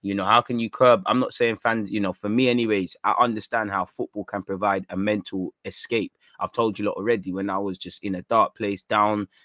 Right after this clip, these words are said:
you know, I, I wouldn't say I wanted to commit suicide because I, I, I, I just didn't get to that stage, but you don't, it was really bleak, innit? The Emirates was just somewhere to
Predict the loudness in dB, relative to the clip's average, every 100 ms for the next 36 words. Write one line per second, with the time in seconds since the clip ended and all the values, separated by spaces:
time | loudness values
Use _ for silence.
0 | _ -8 -4 -2 -4 -6 -12 -12 _ _
1 | _ -10 2 6 6 4 2 2 2 -4
2 | -6 -6 -6 -4 -2 -2 -2 -8 -8 -10
3 | -12 -8 -8 -10 -12 -10 -8 -8 -8 -10
4 | -16 -18 _ _ -8 -6 -8 -4 2 2
5 | 2 -4 -8 -6 -4 -4 -4 -6 -6 _
6 | _ _ -8 0 2 2 2 0 2 2
7 | 2 -2 2 2 2 -4 -8 -8 -2 0
8 | 0 -2 -4 -8 -10 -10 -10 -6 -4 -2
9 | -4 -4 -4 -4